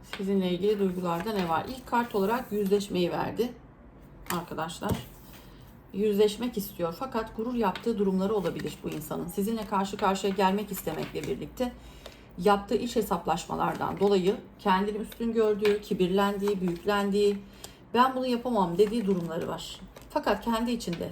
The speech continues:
kesinlikle kendini çok fazla sorguluyor. Dışarıya belki gururlu, egolu, kendini sizden üstün gören,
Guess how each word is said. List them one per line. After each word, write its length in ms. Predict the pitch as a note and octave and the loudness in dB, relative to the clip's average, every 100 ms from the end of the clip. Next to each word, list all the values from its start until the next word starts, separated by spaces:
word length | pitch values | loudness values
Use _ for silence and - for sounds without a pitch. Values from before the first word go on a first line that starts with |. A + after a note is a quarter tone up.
| - | -4
kesinlikle 560 | G3+ G3 A#3 B3+ G3+ | -2 0 -2 -2 -4
kendini 380 | G3 F3+ F3+ G3+ | -2 -2 0 -2
çok 200 | A3 F3 | -2 -4
fazla 240 | F3+ E3 F3+ | -4 -6 -4
sorguluyor. 540 | - E3 D#3+ E3 E3 - - - - - - | -2 -2 -4 -6 -6 -8 -18 -20 -20 -12 -4
Dışarıya 420 | G3+ A#3+ A3+ A3 | 2 6 8 6
belki 300 | G#3 G#3 G#3 | 4 2 0
gururlu, 500 | G3 G#3 G#3+ G3+ G#3 G#3 | 2 6 8 8 6 6
egolu, 440 | G3 G#3 G3+ G#3 | 4 6 8 6
kendini 400 | G3+ D#3+ E3 F#3 | 4 -4 -2 -4
sizden 300 | G3 F#3+ G#3 | -2 2 2
üstün 320 | G3+ - G#3+ | 0 -4 0
gören, 320 | G#3 G#3 G#3 | 2 4 2